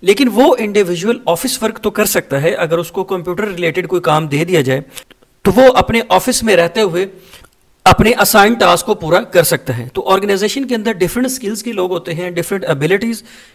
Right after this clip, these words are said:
या different disabilities के लोग होते हैं। वर्क प्लेस के ऊपर या organizations के अंदर, even real life के अंदर लोग एक जैसे नहीं होते,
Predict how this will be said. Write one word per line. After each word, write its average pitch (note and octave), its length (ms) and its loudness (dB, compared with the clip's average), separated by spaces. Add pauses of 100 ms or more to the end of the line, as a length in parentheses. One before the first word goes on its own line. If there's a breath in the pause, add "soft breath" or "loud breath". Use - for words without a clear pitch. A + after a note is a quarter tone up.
या F3+ 80 -2
different F#3+ 320 -2
disabilities D#3+ 720 -6
के E3 120 -8
लोग C#3+ 260 -4
होते C#3+ 320 -2
हैं। A#2 200 -4 (540 loud breath)
वर्क A#3+ 280 4
प्लेस C4 240 4
के B3 100 2
ऊपर B3 220 4
या A#3+ 160 2
organizations E3 800 0
के D#3+ 100 -2
अंदर, B2 240 -4 (220)
even B3+ 240 6
real C#4 260 4
life F#3+ 220 6
के F#3 100 -2
अंदर F3+ 240 -2
लोग G3 260 4
एक F3+ 240 0
जैसे F#3 280 0
नहीं G3 280 2
होते, A#2+ 260 -4